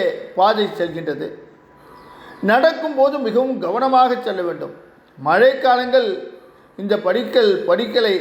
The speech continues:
படி பயணத்தின் போது நம்மை வழுக்கிவிடும். அதன் வழியாக மழை நீரும் வருகின்றது. மழை நீரின் வேகத்துக்கேற்ப படிகள் இடம் பெயர்ந்து விடுகின்றன.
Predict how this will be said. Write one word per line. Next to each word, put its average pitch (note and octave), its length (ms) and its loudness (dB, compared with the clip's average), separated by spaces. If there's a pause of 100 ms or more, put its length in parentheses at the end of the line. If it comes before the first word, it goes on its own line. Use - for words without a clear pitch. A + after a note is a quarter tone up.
(380)
படி A3 220 2 (580)
பயணத்தின் G#3+ 500 2
போது G#3+ 220 4 (420)
நம்மை F3 300 0
வழுக்கிவிடும். F3+ 580 -2 (2000)
அதன் C4+ 220 4
வழியாக D#4+ 280 4 (120)
மழை A#3+ 200 2 (120)
நீரும் C4+ 260 -2
வருகின்றது. F3 460 -8 (960)
மழை C4+ 220 4 (100)
நீரின் D4+ 360 2
வேகத்துக்கேற்ப C4 720 2 (100)
படிகள் A#3+ 400 2 (440)
இடம் C4 280 2
பெயர்ந்து A3 340 -2
விடுகின்றன. D#3+ 420 -10